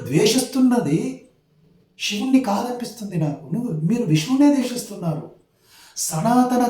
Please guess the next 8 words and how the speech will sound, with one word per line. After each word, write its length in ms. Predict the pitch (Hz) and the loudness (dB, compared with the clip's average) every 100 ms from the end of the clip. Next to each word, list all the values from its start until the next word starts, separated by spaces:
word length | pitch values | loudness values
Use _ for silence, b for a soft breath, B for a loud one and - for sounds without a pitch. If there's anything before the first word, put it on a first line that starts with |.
| - | 2
ధర్మాన్నే 400 | 156 254 269 269 214 | 4 8 8 8 4
ద్వేషిస్తున్నట్టు 580 | 240 240 - 240 226 254 | 2 0 -4 -8 0 4
నాకు 140 | 233 214 | 4 2
అనిపిస్తుంది, 580 | 202 - - 196 180 277 B B B B 123 127 | -2 -4 -8 -4 -2 -2 B B B B -8 2
వేదానికే 800 | 196 254 247 240 226 226 254 285 254 | 4 4 6 4 4 0 0 -2 0
తూట్లు 240 | 254 277 | -2 0
పడుస్తున్నట్టు 480 | 240 240 208 208 247 | 2 0 -2 -6 -4
అనిపిస్తుంది. 520 | 202 - - 160 - | -4 -6 -10 -10 -10